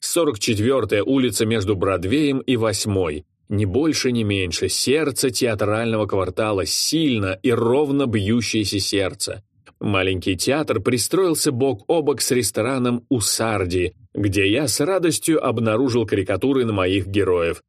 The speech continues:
Дэнни Кея и Джека Лемона, нарисованные Элем Гиршфельдом.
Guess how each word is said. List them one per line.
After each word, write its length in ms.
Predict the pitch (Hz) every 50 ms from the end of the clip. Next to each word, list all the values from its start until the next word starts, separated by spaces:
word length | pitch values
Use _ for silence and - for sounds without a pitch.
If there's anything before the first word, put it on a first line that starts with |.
| _ _
Дэнни 420 | - 110 98 98 90 85 82 80 78
Кея 400 | - - 147 170 151 143 147 139
и 220 | - - 170 151
Джека 440 | 123 101 95 110 120 120 110 98 110
Лемона, 540 | 98 98 95 95 92 90 87 85 85 80 - - _ _
нарисованные 960 | - 101 104 104 104 107 98 - - 185 185 160 160 151 143 139 135 135 - - -
Элем 400 | 120 117 117 117 117 113 113 - -
Гиршфельдом. 800 | 110 98 110 104 - - - 104 92 87 85 90 85 - 101 -